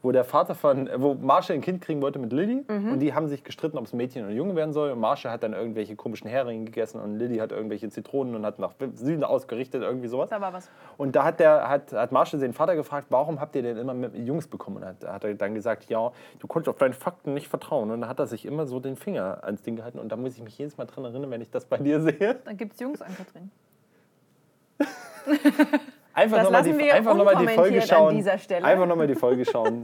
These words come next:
Speaker 1: <laughs> Wunderschön.
Speaker 2: Okay.
Speaker 3: Alles klar. Gut, dann.
Speaker 2: Hat mich gefreut.
Speaker 3: Hat mich auch gefreut.
Speaker 1: Mich auch.
Speaker 3: Bis zum nächsten Mal.
Speaker 2: Bis zum nächsten Mal.
Speaker 1: Ciao.
Speaker 3: Ciao.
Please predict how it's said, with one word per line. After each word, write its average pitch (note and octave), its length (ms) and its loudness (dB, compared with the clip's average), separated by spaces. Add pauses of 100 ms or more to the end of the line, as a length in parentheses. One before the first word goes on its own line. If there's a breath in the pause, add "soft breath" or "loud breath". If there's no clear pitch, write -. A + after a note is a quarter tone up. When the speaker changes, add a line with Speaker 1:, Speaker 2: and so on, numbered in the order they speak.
Speaker 1:
<laughs> - 80 -20
Wunderschön. B2 420 0 (540 loud breath)
Speaker 2:
Okay. D4+ 160 -8 (140)
Speaker 3:
Alles A3 300 0
klar. G3+ 300 -4 (120)
Gut, F4 320 -2
dann. G3+ 220 -2 (280)
Speaker 2:
Hat G3 140 -4
mich F#3+ 120 -10
gefreut. D4+ 440 -8
Speaker 3:
Hat G3+ 140 -4
mich F#3+ 140 -10
auch - 140 -6
gefreut. - 380 -12
Speaker 1:
Mich D3 160 -8
auch. - 120 -14 (200)
Speaker 3:
Bis F#3+ 140 -14
zum - 140 -8
nächsten - 280 -12
Mal. - 140 -16
Speaker 2:
Bis D#3 160 -16
zum G3 140 -14
nächsten A3 360 -16
Mal. D#3 180 -18 (280)
Speaker 1:
Ciao. - 180 -14 (360)
Speaker 3:
Ciao. - 140 -14